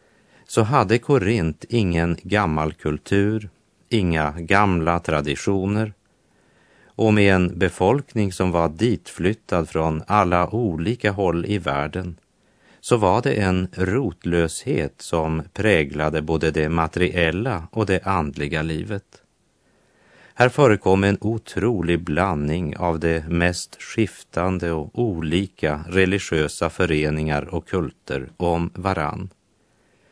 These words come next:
Och man deltog i varandras religionsutövningar och var öppna för allt och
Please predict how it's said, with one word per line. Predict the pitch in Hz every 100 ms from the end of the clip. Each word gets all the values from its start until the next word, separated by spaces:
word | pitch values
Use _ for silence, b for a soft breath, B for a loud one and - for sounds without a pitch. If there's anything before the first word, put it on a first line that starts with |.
| b b
Och | b b 98
man | 98 95 95 -
deltog | 90 120 110 85 80 - 87 98 101
i | 87
varandras | 80 82 82 87 82 85 -
religionsutövningar | 85 85 92 110 107 92 95 - 92 92 95 98 107 104 104 b b b b b b
och | 117
var | 104 101 101
öppna | - 107 _ - 85 90
för | - 87 87
allt | 98 98 120 - _ 87
och | 82